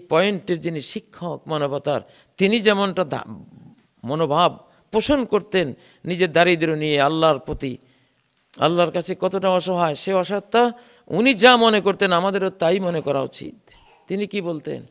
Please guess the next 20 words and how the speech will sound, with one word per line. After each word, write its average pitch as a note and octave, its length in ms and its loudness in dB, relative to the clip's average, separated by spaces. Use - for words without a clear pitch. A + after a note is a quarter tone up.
"আল্লাহুম্মা F#3 640 2
ইয়া E3 240 4
হাইয়্যু F3+ 440 4
ইয়া E3+ 340 10
কাইয়্যুম F3 520 8
বিরহমাতিকা E3+ 800 4
আস্তাগীস", E3 720 0
হে D#3+ 80 4
আল্লাহ, G3 600 6
আপনি G3 300 -4
হায়াতের G3+ 720 4
মালিক, A#3+ 340 4
আপনি G3+ 300 2
চিরঞ্জীব, C4 800 4
জীবনের C#4 460 6
মালিক, D4 380 4
আপনি B3 320 4
জীবিত, C#4 360 0
আপনি C#4+ 360 4
জীবনদাতা, C#4+ 960 6